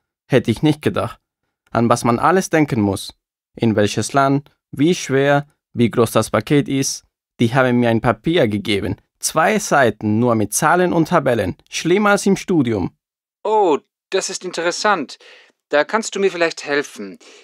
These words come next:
Speaker 2: Du sprichst gerade vom Studium. Du weißt doch, ich mache gerade ein Fernstudium.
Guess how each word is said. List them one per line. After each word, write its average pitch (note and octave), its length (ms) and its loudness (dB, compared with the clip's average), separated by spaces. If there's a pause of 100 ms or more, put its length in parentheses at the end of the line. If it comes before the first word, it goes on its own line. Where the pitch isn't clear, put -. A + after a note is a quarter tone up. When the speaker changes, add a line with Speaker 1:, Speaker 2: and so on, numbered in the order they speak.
Speaker 2:
Du B2+ 240 -10
sprichst E3+ 340 -4
gerade B2+ 360 -2
vom A2 200 -12
Studium. A2 720 -8 (680)
Du D3 120 -8
weißt C#3+ 300 -2
doch, G#2 140 -6 (160)
ich E3+ 160 -8
mache F3 260 -2
gerade C#3 380 -2
ein C3 140 -6
Fernstudium. F2+ 1000 -6